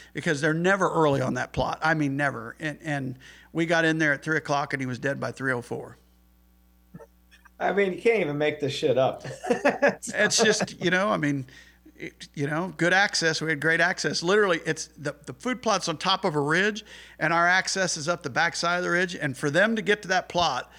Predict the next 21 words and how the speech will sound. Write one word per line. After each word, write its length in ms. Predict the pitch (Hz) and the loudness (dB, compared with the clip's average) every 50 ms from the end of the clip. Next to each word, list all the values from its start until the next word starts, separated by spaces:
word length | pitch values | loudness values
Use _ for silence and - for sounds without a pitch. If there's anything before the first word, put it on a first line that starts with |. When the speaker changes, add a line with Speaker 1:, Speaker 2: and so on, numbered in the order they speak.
| - - - _ - | -20 -20 -20 _ -2
Speaker 1:
they 220 | 139 175 196 185 | 0 2 2 4
had 200 | 170 180 190 185 | 4 2 2 2
to 40 | 180 | 2
be 120 | 170 170 156 | 0 2 2
walking 520 | 151 156 160 170 - - - 190 175 175 | 2 4 4 4 2 2 0 -2 0 0
up 280 | 170 160 156 - - - _ _ - | 0 0 0 -4 -8 -16 _ _ -6
the 100 | 151 151 | -2 -2
other 160 | 151 160 165 | -2 0 -2
side 220 | 147 - 175 175 170 | -2 0 2 2 2
of 60 | 156 | 2
the 80 | 151 147 | 2 2
ridge 260 | 147 156 160 143 135 | 2 2 2 2 0
as 140 | 131 120 131 | -2 -2 0
we're 200 | 139 175 202 196 | 2 2 4 4
walking 420 | 165 147 135 120 - 139 127 123 | 4 4 2 2 0 -4 -4 -4
up. 160 | 127 - - | -4 -6 -8
Of 80 | 143 - | -10 -6
course, 240 | - 160 156 - - | -4 -2 -2 -2 -2
the 100 | 160 147 | -2 -2
wind's 260 | 151 170 175 160 - | 0 0 -2 -2 -4
correct. 400 | - 165 160 147 135 127 - | -4 -2 -2 -2 -2 -4 -8